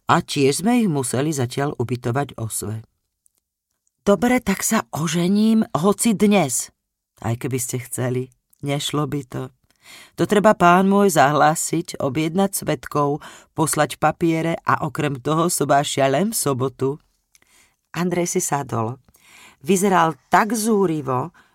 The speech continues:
že i Vanda sa prestala smiať. Oprela sa o pult, prezerala pohľadnice v zasklenej skrinke, kovové medailóniky s obrázkom lanovky a miniatúrne lyžiarske topánky na špendlíku. „Jednu mliečnu čokoládu, buďte taký dobrý.“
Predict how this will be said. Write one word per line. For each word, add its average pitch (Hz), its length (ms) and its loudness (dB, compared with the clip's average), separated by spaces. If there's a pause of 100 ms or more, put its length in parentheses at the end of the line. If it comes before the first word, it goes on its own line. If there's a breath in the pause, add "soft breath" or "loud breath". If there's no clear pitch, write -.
že 175 80 -4
i - 160 0
Vanda 202 320 4
sa 143 160 0
prestala 165 480 -4
smiať. 131 560 -6 (800 soft breath)
Oprela 247 400 4
sa - 240 0
o 160 160 0
pult, 160 560 -4
prezerala 160 560 2
pohľadnice 156 600 -2
v - 20 -4
zasklenej 147 480 -2
skrinke, 151 640 -4 (480 loud breath)
kovové 165 480 4
medailóniky 156 800 0
s 147 80 0
obrázkom 151 480 -2
lanovky 143 640 -2
a 143 80 0
miniatúrne 156 720 0
lyžiarske 139 560 -2
topánky 147 480 -2
na 139 140 0
špendlíku. 123 800 -6 (1000 soft breath)
„Jednu 262 260 4
mliečnu 247 400 2
čokoládu, 214 540 4
buďte 202 340 0
taký 202 240 0
dobrý.“ 180 540 0